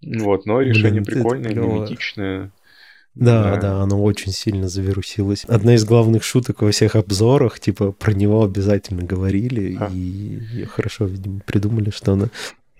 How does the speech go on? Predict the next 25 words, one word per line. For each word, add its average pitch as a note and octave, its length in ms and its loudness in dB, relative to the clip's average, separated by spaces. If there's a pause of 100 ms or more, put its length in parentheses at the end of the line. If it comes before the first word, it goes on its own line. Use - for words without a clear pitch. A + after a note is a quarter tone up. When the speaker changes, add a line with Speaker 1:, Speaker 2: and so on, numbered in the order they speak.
(160)
Speaker 2:
так G#2 160 -2
завирусилась A2 760 2
везде. A#2+ 320 -4 (560)
Speaker 1:
М-, - 120 -4
м-, - 280 -10
мне G#2+ 240 -2
на D3 100 -4
самом C#3 280 -8
деле, B2 180 -4
как - 220 -8
это, - 160 -14
м, G2 140 -14 (720)
м, - 140 -16 (840)
мне G#2+ 260 -2
немножко, A2+ 960 -2
скажем G2 300 -8
так, - 200 -12 (160)
не G#2 180 -6
близко, G#2+ 300 -10
как - 200 -14
оно G2 140 -8
на F#2+ 160 -4
русском A#2+ 420 -4
озвучено. G2+ 640 -8 (560)
Speaker 2:
Мгм. B2+ 140 4